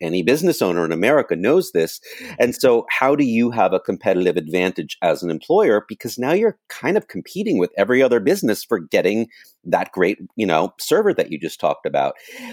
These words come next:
Well, the one way is just throw lots of money, but that's not the best thing for business. So other than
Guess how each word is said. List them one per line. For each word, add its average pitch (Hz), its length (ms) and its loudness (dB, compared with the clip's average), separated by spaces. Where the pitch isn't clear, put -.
Well, 151 380 4
the 120 120 2
one 131 280 4
way 127 220 6
is 135 180 0
just - 280 -8
throw 95 220 2
lots 104 280 2
of 101 100 -2
money, 151 300 4
but - 280 0
that's - 300 0
not 104 160 0
the 107 80 -2
best 87 260 -2
thing 87 180 -4
for 87 100 -4
business. 78 460 -4
So 104 140 2
other 175 280 4
than 117 380 0